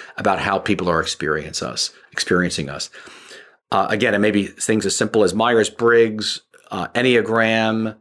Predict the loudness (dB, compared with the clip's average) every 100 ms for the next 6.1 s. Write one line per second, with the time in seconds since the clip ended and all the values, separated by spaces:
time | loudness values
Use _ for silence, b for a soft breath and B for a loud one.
0 | _ _ _ -6 0 2 4 2 2 2
1 | 2 4 2 0 -2 -4 -4 -4 -8 0
2 | 4 6 4 4 4 6 4 0 0 0
3 | 0 0 0 -2 -2 -2 0 0 0 0
4 | 0 2 4 4 4 4 4 4 2 2
5 | 2 0 0 0 0 0 2 2 2 0